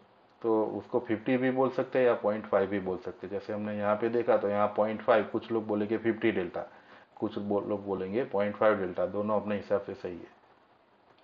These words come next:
ओके, तो जैसे price बढ़ता है तब delta का value बढ़ता या घटता है। जैसे example, stock की price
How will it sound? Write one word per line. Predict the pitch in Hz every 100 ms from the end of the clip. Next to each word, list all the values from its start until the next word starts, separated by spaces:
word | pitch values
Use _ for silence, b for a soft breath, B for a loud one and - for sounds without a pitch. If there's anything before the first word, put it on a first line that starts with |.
| -
ओके, | - - - - _ _ _ _ -
तो | 143 170 - - _ - -
जैसे | 110 107 170
price | 170 139 139 127
बढ़ता | 113 107 143
है | 135 104 - - - -
तब | 127 113
delta | 110 104 127 120 117 - - _ -
का | 110
value | 104 98 110
बढ़ता | 101 87 104
या | 98
घटता | 95 92 - 90
है। |
जैसे | - 107 123 - 110
example, | 98 110 110 120
stock | - - 131
की | -
price | 120 120